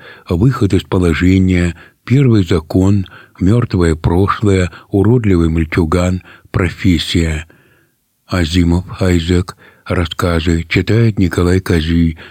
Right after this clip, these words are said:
тоже для записи на карту. Беляев Александр, голова профессора Доуэля, роман. Возможна ли жизнь человеческого разума вне тела?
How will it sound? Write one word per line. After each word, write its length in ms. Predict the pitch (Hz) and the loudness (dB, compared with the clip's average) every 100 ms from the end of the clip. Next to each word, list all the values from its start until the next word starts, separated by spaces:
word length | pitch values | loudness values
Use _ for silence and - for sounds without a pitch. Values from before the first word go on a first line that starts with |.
| - - | -20 -2
тоже 540 | 104 123 135 139 131 - | 2 2 2 2 0 -2
для 200 | 92 80 | 0 0
записи 480 | 80 78 - - 92 | 0 -2 -4 -2 -2
на 140 | 85 | -2
карту. 520 | - 82 76 - 80 78 _ _ _ _ _ - | -2 -2 -2 -4 -4 -6 _ _ _ _ _ -10
Беляев 580 | 87 123 123 92 85 90 - | -2 2 2 2 0 -2 -4
Александр, 720 | 92 90 - 87 85 85 87 - - - | -2 -2 -2 -2 0 0 -2 -6 -18 -10
голова 420 | 98 95 87 107 | -4 0 0 0
профессора 720 | 123 107 92 98 95 104 98 | 0 -2 0 0 0 0 0
Доуэля, 600 | 85 90 87 87 82 82 - - _ | 2 2 4 2 0 -2 -6 -20 _
роман. 600 | 101 90 80 80 73 - _ _ _ _ _ - | -4 -2 -2 -2 -6 -12 _ _ _ _ _ -4
Возможна 540 | 90 92 139 175 135 | -2 2 4 4 4
ли 180 | 135 120 | 4 4
жизнь 280 | 110 123 107 | 4 2 2
человеческого 680 | - 95 104 104 98 95 90 | 2 2 2 0 -2 -2 0
разума 420 | 98 101 98 90 | 0 2 2 2
вне 240 | 87 98 | 2 0
тела? 520 | 101 101 85 80 78 | 2 0 2 0 -6